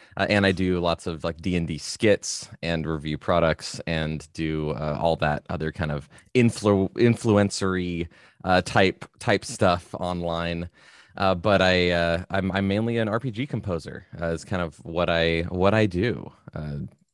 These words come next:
as a, as a full-time gig, which is so amazingly cool and such a, such a privilege.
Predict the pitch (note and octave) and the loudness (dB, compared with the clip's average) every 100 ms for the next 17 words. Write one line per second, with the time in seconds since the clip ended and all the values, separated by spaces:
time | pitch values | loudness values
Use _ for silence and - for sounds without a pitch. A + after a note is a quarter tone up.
0 | - - - E2 D#2+ D#2+ D#2+ E2+ F2 F#2 | -18 -10 -6 -4 0 2 2 0 0 -2
1 | G2 G2 E2+ A2+ F2 C#2+ - D#2 - - | 0 2 2 2 0 -4 -4 -4 -4 -16
2 | - - - F#2 G#2 B2 G#2+ F2 F#2+ G2+ | -14 -8 2 6 8 8 4 2 2 2
3 | A#2 G#2 F#2+ B2+ G2 D2+ D#2+ F#2+ F#2 E2 | 2 0 0 -2 -2 -8 -6 -6 -2 -2
4 | - A#2 D#2+ - B2 D2 - | -2 -6 -4 -2 -2 -4 -8